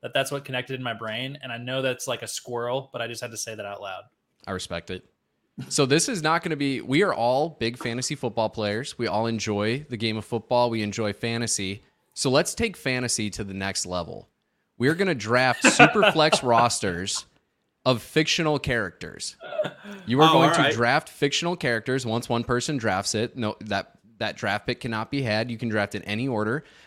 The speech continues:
Speaker 2: but you are drafting a quarterback in a super flex spot. So basically two quarterbacks, uh, two running backs, three wide receivers, and a tight end. These don't have to be fictional football players. These can be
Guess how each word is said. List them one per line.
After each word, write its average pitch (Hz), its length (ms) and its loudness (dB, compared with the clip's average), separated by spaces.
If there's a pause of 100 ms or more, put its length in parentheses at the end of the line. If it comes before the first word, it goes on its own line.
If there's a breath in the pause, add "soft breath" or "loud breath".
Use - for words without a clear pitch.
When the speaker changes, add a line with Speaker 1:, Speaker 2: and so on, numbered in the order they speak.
Speaker 2:
but 113 100 0
you 110 140 -2
are 110 60 -2
drafting 104 560 -2 (200 soft breath)
a 98 80 -8
quarterback 156 500 2
in 180 60 -2
a 165 40 0
super 123 260 -4
flex 107 320 -2
spot. 104 320 -2
So 123 80 -2
basically 104 340 -2
two 117 160 -6
quarterbacks, 98 640 -4 (320 soft breath)
uh, 90 200 -2
two 143 200 0
running 127 320 0
backs, 107 460 -2 (320 soft breath)
three 123 140 2
wide 143 200 4
receivers, 120 400 -2
and 113 80 -4
a 110 40 -6
tight 107 260 -2
end. 90 240 -6
These 127 160 0
don't 156 180 4
have 190 160 2
to 185 80 -2
be 165 120 -2
fictional 151 400 -2
football 131 320 0
players. 101 420 -2
These 120 220 -2
can 117 160 -2
be 101 240 -2